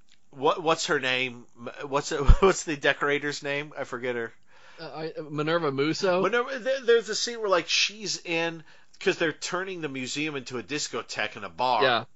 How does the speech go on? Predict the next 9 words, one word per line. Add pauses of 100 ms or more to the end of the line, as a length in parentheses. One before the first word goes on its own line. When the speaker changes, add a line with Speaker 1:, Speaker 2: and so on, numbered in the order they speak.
(140)
Speaker 2:
yeah. (200)
Speaker 1:
And, (120)
and
she's,
like,
moving
stuff
around,
and